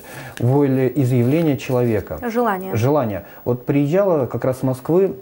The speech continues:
Speaker 1: Дарья. Она волонтер, э, лидер, которая бегает тоже с нез-,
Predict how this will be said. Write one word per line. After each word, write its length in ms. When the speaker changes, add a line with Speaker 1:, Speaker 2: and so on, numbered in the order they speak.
Speaker 1:
Дарья. 540
Она 520
волонтер, 640
э, 540
лидер, 500
которая 320
бегает 340
тоже 220
с 160
нез-, 240